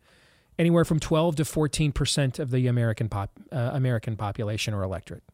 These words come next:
So you're talking about a district that is, what, doing the math off the top of my head, thirty, forty percent, somewhere in there,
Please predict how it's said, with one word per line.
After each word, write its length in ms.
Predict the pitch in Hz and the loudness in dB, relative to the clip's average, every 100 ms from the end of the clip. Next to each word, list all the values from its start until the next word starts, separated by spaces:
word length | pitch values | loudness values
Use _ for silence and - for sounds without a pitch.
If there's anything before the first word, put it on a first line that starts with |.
| _ _ _ _ _ _ _ _ - _ _ _ _ _ _ _ | _ _ _ _ _ _ _ _ -20 _ _ _ _ _ _ _
So 140 | - | 0
you're 180 | 151 185 | 4 4
talking 420 | 185 190 190 185 | 4 2 4 2
about 280 | 170 156 151 | 2 2 2
a 40 | 135 | 2
district 540 | 127 170 - 147 135 | 2 0 0 -2 0
that 180 | 131 127 | 0 2
is, 260 | 127 120 | 2 2
what, 200 | 120 101 - _ _ _ _ _ | -2 -6 -8 _ _ _ _ _
doing 160 | - 107 | -4 -2
the 60 | |
math 240 | 107 101 107 | -2 -4 -6
off 100 | 98 | -4
the 60 | |
top 80 | 110 | -4
of 60 | 104 | -4
my 60 | |
head, 240 | 107 104 - | -4 -4 -2
thirty, 320 | 131 123 120 | -2 0 0
forty 340 | - 135 127 | 0 -2 -2
percent, 420 | 120 120 131 120 - | -2 -2 -2 -2 -2
somewhere 280 | 143 127 | -2 0
in 60 | 123 | 0
there, 240 | 123 120 | -2 -4